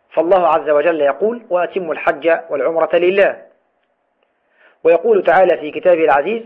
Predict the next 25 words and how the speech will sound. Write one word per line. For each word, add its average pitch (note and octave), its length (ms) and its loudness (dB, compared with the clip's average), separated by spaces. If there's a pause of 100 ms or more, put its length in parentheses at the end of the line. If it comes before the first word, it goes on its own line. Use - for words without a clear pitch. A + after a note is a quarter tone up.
(160)
"ولله D#3 440 0
على D3+ 120 0
الناس D3+ 300 -6
حج D3 300 -6
البيت D3+ 380 -4
من D3 140 -8
استطاع C#3+ 520 0
إليه C#3 440 -8
سبيلا، G3 440 -4 (880)
ومن D#3 200 -10
كفر E3+ 300 0
فإن D#3+ 360 -6
الله D3 640 0
غني C#3+ 460 -8
عن D3+ 160 -4
العالمين". E3 640 -2 (1600)
وورد A3+ 340 2
في F#3 120 -2
سنة G#3 280 -4
المصطفى D#3+ 480 -2
صلى E3 220 -2
الله D#3+ 340 0
عليه E3 240 -2
وسلم G3 420 -8 (480)
أحاديث، G#3 400 -2